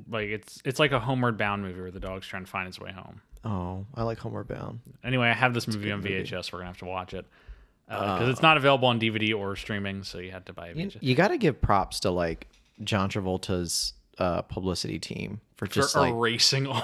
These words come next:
Speaker 2: for
Speaker 1: these movies from
Speaker 2: erasing all of these
Speaker 1: existence.
Speaker 2: movies from existence. So, like, you know, when you think John Travolta, you only think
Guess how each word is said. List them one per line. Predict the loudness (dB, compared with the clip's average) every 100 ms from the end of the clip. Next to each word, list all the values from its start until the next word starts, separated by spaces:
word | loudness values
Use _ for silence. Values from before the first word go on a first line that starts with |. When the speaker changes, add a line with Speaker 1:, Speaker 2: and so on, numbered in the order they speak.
| 4
Speaker 2:
for | 6
Speaker 1:
these | 6 6
movies | 6 6 6 6 6
from | 6
Speaker 2:
erasing | 6 4 6
all | 8 8
of | 6
these | 2
Speaker 1:
existence. | 2 2
Speaker 2:
movies | 2 0
from | 0
existence. | 0 0 -2 0 2 2 2
So, | 2 4
like, | 4 2 -2
you | -2
know, | 0
when | 2 2
you |
think | 2 2
John | 2 2
Travolta, | 0 0 0 0
you | 0 -4 -4
only | -2 -2 -4
think | -2 -4 -4